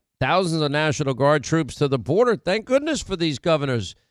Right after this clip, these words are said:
Ron DeSantis and Kristi Noem and, and, and so many others, Republicans, are doing that.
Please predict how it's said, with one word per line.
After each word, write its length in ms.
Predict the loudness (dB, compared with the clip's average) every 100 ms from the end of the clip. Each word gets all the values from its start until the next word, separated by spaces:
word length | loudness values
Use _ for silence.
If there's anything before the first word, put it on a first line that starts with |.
| _ _ -6
Ron 260 | -2 -2
DeSantis 720 | -2 -2 0 0 -2 -4 -2
and 140 | -6 -4
Kristi 420 | -4 -4 -2 -4
Noem 500 | -2 0 0 -2 -2
and, 220 | -4 -4
and, 360 | -6 -6 -8 -10
and 200 | -10 -8
so 280 | -2 -2 -2
many 260 | -4 -4 2
others, 600 | 2 4 2 2 -8 -14 _ _ _ -10
Republicans, 920 | -8 -2 -2 0 0 0 -2 -8 -18 _ _ _ _ _ _ _ _ _ -4
are 120 | -2
doing 400 | -2 -2 -4 -2
that. 260 | -2 -2